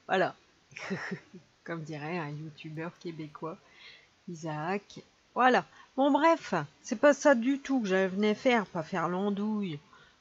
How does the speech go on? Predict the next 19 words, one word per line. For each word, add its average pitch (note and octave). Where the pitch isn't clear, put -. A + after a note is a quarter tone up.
Pas E3+
toujours A3+
quand F#3
même. F3+
Euh, C3+
hop. F3+
Voilà, F3
regarde G#3
le G#3
gros G3
plan. A3
Nickel. D#3+
Bon, G3
bref. F3+
Allez, B3+
on G3+
se -
tire A3+
ailleurs. G#3